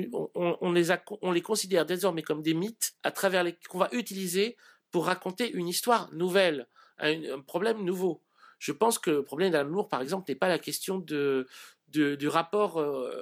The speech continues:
ambivalent à la divinité. Ça, c'est vraiment un truc de Lindelof, surtout dans The Leftovers, où, euh, avec,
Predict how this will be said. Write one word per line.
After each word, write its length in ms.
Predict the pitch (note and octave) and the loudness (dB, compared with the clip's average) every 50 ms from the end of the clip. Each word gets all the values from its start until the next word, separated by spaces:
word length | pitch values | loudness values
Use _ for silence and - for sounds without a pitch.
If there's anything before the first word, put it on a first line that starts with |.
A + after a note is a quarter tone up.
| - - | -8 -4
ambivalent 680 | - D#3+ E3+ E3 F#3 F#3+ F3 F#3+ F3+ F#3+ G#3+ A3+ A3 | -2 -2 -2 -2 -2 0 2 2 2 4 2 2 2
à 80 | G#3 F#3 | 2 2
la 100 | D3+ D3 | 0 0
divinité. 580 | C#3+ D3 E3 E3+ F#3+ G#3+ G3+ - B3 A#3 G#3 - | -2 -6 -8 -8 -8 -8 -4 -2 0 0 -2 -2
Ça, 100 | - F3+ | -2 -2
c'est 140 | F#3 - E3+ | -2 0 0
vraiment 240 | D#3 D#3 E3 E3 E3 | 0 0 2 2 2
un 60 | D#3+ | 0
truc 180 | E3 - F3+ | -2 -6 -4
de 100 | E3+ D#3 | -2 0
Lindelof, 500 | D3 D#3 D#3+ D3+ D#3 D#3+ G3 A3+ A3 - - - - - - _ | 0 0 2 4 6 6 6 4 2 -2 -8 -14 -18 -20 -18 _
surtout 420 | - - - - G#3 F#3+ - A3 | -4 0 2 2 2 2 0 0
dans 340 | A3 F3 F#3 E3 D#3 - - _ _ C3+ | 4 4 6 6 4 2 -4 _ _ -2
The 40 | D3+ | 0
Leftovers, 720 | C#3+ C#3+ C3+ - - E3+ E3 G3 A#3 A#3+ A#3 F3+ D#3 C3+ - | 0 0 -2 0 -2 0 4 4 4 4 2 0 -6 -10 -8
où, 300 | - - D3+ D#3 D#3 D3+ | -4 -2 0 2 4 6
euh, 180 | D3 C#3+ C#3 C#3+ | 6 6 4 4
avec, 400 | C#3 C#3+ C#3 C3 C3 D3 C#3 - | 4 4 2 2 0 -2 -4 -6